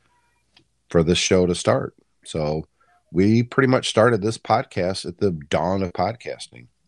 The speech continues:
There's other shows with higher numbers, if you will, number of episodes out there.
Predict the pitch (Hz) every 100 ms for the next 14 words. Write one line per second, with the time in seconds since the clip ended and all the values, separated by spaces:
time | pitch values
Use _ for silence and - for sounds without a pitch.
0 | - 147 - - _ _ _ - 175 139
1 | - 135 123 104 - 117 104 92 82 90
2 | 110 110 76 76 82 80 - 78 73 71
3 | 69 95 95 90 - - - 98 - 76
4 | - 123 120 65 62 71